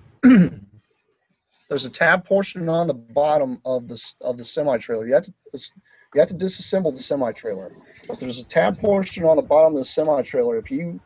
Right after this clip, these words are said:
shave it down so it's flush, and then if you go into where the, uh, the launcher portion comes up, and pretty much do, like, a forty-five degree cut on both of those, it will allow that thing to launch its full extended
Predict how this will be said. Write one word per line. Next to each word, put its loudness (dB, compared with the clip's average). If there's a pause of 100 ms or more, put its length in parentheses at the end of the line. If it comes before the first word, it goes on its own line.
shave 0
it -6
down 2
so -6
it's -6
flush, 0 (540)
and -2
then 0
if -2
you -4
go 6
into -2
where 0
the, -4
uh, -4
the -10
launcher 0
portion -6
comes -6
up, -2 (640)
and -2 (200)
pretty -2
much 4
do, 2
like, 2
a 0
forty-five 2
degree -4
cut 0
on -4
both 2
of -2
those, 4
it 2
will 6
allow 6
that 2
thing -4
to -2
launch -4
its -12
full -4
extended -6